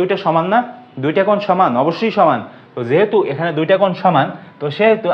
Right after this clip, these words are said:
আমরা এখন নিচে লিখতে পারি কি যে টু বিসিও,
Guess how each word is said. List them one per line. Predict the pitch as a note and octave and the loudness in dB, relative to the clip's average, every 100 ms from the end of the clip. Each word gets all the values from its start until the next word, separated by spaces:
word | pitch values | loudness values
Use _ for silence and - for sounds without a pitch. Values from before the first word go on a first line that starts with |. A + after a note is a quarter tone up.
| D3 | 2
আমরা | D#3+ E3 | 2 0
এখন | F#3 | 0
নিচে | F3+ G3 | -2 -4
লিখতে | F#3+ G3+ G3+ | -2 0 0
পারি | F#3+ C#3+ | 0 -2
কি | G#2 - - - B2 | -6 -10 -20 -20 -6
যে | B2+ C3+ C3+ - - | -4 -4 -6 -18 -4
টু | F3 A3+ C4+ - - - - - - _ - - - - - - A#2+ | 0 2 0 -4 -16 -20 -20 -20 -20 _ -20 -20 -20 -20 -20 -16 -8
বিসিও, | E3 G#3+ A3 - G3+ F3+ C#3 | -4 -4 -6 -6 -6 -2 -2